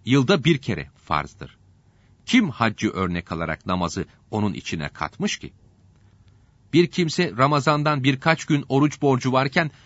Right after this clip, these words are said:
nafile tutabilir. Çünkü daha öteki Ramazan'ın gelmesine epey vakit var.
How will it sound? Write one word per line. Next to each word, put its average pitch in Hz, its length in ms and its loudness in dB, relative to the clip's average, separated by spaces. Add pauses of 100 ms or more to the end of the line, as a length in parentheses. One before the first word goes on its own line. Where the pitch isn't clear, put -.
(140)
nafile 117 440 2
tutabilir. 101 600 -2 (540)
Çünkü 110 440 -2
daha 131 300 2 (280)
öteki 117 440 0
Ramazan'ın 110 500 0
gelmesine 104 600 2 (240)
epey 120 320 2
vakit - 340 -4
var. 67 160 -6